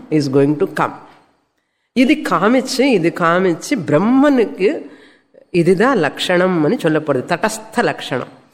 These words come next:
Until now, what we have understood is Swarupa Lakshanam, intrinsic nature of Brahman.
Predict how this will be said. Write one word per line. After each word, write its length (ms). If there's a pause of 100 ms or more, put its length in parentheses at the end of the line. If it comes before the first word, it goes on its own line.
(640)
Until 320
now, 560
what 420
we 140
have 380
understood 420
is 120 (140)
Swarupa 460
Lakshanam, 720 (120)
intrinsic 720
nature 400
of 120
Brahman. 460